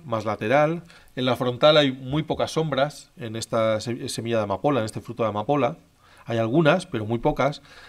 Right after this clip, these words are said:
Las que hay las genera la luz ambiente que os decía. Porque si no, muchos habéis comprobado el efecto de la luz frontal. Es horrorosa. Una luz frontal dada sobre cualquier sujeto, cualquier objeto, destruye cualquier tipo de volumen, cualquier tipo de tono,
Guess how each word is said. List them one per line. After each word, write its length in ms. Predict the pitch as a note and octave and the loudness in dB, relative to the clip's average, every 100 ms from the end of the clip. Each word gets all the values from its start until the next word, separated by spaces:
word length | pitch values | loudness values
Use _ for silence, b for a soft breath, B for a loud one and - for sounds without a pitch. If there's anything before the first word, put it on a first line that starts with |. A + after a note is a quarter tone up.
| B | B
Las 160 | B2 - | -2 2
que 160 | A#2+ | 6
hay 240 | C3+ D#3+ F3 | 8 6 2
las 180 | B2+ | -2
genera 380 | - A#2+ C3 D3 | 0 0 4 4
la 60 | A2+ | 4
luz 160 | A#2+ | 4
ambiente 340 | B2 A2 A2+ A2+ | 2 0 -2 -2
que 60 | |
os 80 | A2 | -2
decía. 420 | G#2 - A2+ - - b b b b | -4 -8 -10 -12 -18 b b b b
Porque 220 | B2 A2 | -2 -2
si 120 | A2 A#2 | -2 2
no, 380 | C3+ F#3+ G3+ - - | 4 4 0 -10 -8
muchos 300 | A2 C3+ B2+ | -4 0 2
habéis 140 | A#2 | 2
comprobado 320 | A#2+ A#2 A2 | 0 4 4
el 60 | G#2+ | 4
efecto 240 | - A#2 | 0 0
de 40 | G#2+ | 0
la 40 | |
luz 100 | A2+ | -2
frontal. 540 | - G#2 G#2 F3 D#3 - _ - | -4 -6 -4 -6 -6 -16 _ -8
Es 160 | B2+ | -4
horrorosa. 440 | C#3 G#2+ C#3 E3+ G2+ | -2 0 0 0 -6
Una 140 | G2+ | -4
luz 160 | A2+ B2 | -4 0
frontal 480 | A#2+ A2+ B2 A#2+ A2+ | -2 0 0 0 0
dada 220 | C3 B2+ | 0 0
sobre 240 | A#2 A2 | -2 -4
cualquier 320 | A2+ A2 B2+ | -4 -2 -4
sujeto, 420 | - B2+ C#3 C3+ A#2 | -6 -2 -2 0 -2
cualquier 220 | A2+ B2+ | -2 -4
objeto, 420 | B2 D3 D3+ G#3 B B B B _ _ _ | -4 -4 -4 -6 B B B B _ _ _
destruye 520 | A#2+ A2 - G3 C#3 | -6 -4 0 4 4
cualquier 300 | A#2+ G#2+ B2 | 2 0 -2
tipo 220 | B2 A#2 A2+ | -4 -2 -2
de 60 | |
volumen, 420 | G#2+ C3+ E3 E3 - _ _ _ _ _ _ _ - - | 2 2 2 -2 -8 _ _ _ _ _ _ _ -20 -10
cualquier 280 | - - B2 | -8 -6 -6
tipo 200 | A2+ A2 | -6 -6
de 80 | A2+ | 2
tono, 320 | D#3+ D3 | 4 4